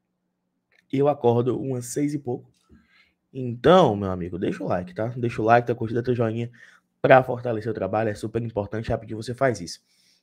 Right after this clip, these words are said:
A notícia que chacoalhou aí o futebol cearense, e vou além, que sa-, chacoalhou aí o futebol sul-americano.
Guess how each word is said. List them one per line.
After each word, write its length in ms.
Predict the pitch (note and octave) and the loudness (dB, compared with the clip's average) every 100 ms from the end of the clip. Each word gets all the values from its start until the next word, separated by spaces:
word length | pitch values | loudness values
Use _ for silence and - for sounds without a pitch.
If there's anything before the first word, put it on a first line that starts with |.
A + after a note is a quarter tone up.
| _ | _
A 280 | A#2 A#2 A2+ | 0 2 2
notícia 400 | C#3+ C#3+ C#3+ E3 | 2 0 -6 -8
que 160 | E3+ | -6
chacoalhou 760 | E3+ F#3 F3+ G3+ F3 C#3+ F#3+ F3 | -2 0 2 6 6 6 6 6
aí 160 | D3+ | 4
o 40 | E3 | 0
futebol 560 | D3+ C#3 C#3+ C#3 C#3 - - - _ | -6 -6 2 4 4 2 -14 -20 _
cearense, 920 | - D#3+ C#3+ A#2+ B2+ F#3 A3+ - D#3 | -4 4 4 4 0 -4 -6 -6 -4
e 280 | C#3 B2+ B2+ | -4 -4 2
vou 140 | F#3 | 6
além, 560 | C4 G#3+ G3+ D#3 A2 G#2 | 8 10 8 6 0 -8
que 160 | - | -8
sa-, 180 | D3 D3+ - | -4 -4 -4
chacoalhou 560 | - - F#3 D3 F3 | -8 -4 -2 0 0
aí 160 | F3+ F3 | 0 -2
o 60 | |
futebol 500 | F3+ - D#3+ E3+ A3 - _ _ _ _ _ _ | -8 -6 4 4 4 -4 _ _ _ _ _ _
sul-americano. 1200 | - - - A3 F3+ F3+ G3+ F#4 F#3+ G#3 F#3+ A2 | -20 -20 -10 0 2 4 2 2 2 4 2 0